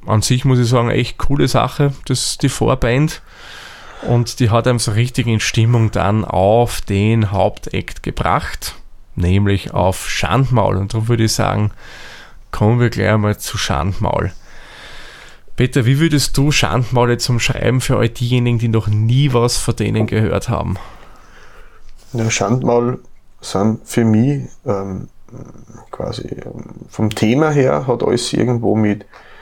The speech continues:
Speaker 2: mit vergangene Zeiten zu tun. Ob's jetzt das Mittelalter direkt war oder ob's jetzt ein bisschen Seemannslieder waren auch dabei,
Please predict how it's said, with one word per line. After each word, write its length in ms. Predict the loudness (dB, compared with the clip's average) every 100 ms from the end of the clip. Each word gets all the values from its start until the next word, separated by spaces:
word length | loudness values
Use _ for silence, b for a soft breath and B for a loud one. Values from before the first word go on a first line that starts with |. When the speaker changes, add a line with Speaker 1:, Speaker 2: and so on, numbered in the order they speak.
| B B -6
Speaker 2:
mit 200 | -4 -2
vergangene 580 | -4 0 2 2 2 2
Zeiten 420 | 0 -2 -2 -4
zu 140 | -2
tun. 380 | -2 2 0 0 -6 -20 -20 -8
Ob's 240 | -6 -2
jetzt 200 | -4 -2
das 180 | -2 2
Mittelalter 580 | 0 2 2 2 0 -2
direkt 520 | 2 2 2 -2 -6
war 500 | 0 0 2 2 2
oder 220 | 0 2
ob's 240 | 0 -2 -4
jetzt 340 | -6 -6 -14
ein 520 | -18 -20 -20 -20 -6
bisschen 240 | -2 0 0
Seemannslieder 880 | 2 2 2 2 2 2 2 2
waren 160 | 2 2
auch 100 | 2
dabei, 540 | 0 0 0 0 0